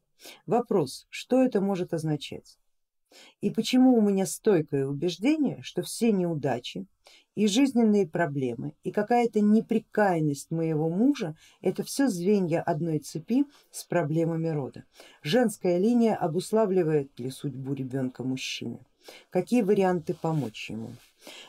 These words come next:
Ну, хорошо, коллега Виктория, что вы настолько наблюдательны. Да, здесь мы, э, по симптоматике, которую вы описали, имеем четкое, м,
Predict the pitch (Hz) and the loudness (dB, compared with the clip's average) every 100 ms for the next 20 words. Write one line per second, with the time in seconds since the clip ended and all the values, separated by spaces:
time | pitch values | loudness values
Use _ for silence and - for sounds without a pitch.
0 | - 214 247 - - 233 233 190 151 - | 0 2 4 0 0 0 2 2 0 -2
1 | 165 160 147 185 - 277 240 165 170 180 | 0 0 0 -2 0 2 2 0 0 2
2 | 185 175 170 - 175 165 160 156 151 151 | 2 0 -4 -2 -4 0 0 0 -2 -2
3 | 131 - - 127 143 254 277 262 - - | -4 -6 -8 -6 -2 2 4 2 -2 -16
4 | - - - - 160 262 294 226 233 220 | -20 -20 -14 -6 0 2 2 4 4 2
5 | - - 180 170 156 127 _ 208 170 190 | -4 -4 0 0 -2 -4 _ -2 0 -4
6 | 175 185 175 143 - 135 156 165 165 156 | -2 0 0 -2 -6 -6 -4 0 0 2
7 | 156 165 160 - 170 - 254 269 - 185 | 2 2 0 -2 -6 0 2 2 0 0
8 | 202 220 220 202 - - - - _ _ | 4 4 4 2 -4 -20 -20 -20 _ _
9 | - 247 247 190 185 175 156 _ _ _ | 2 2 2 0 2 0 -6 _ _ _
10 | _ _ 165 160 151 - | _ _ -10 -6 -6 -8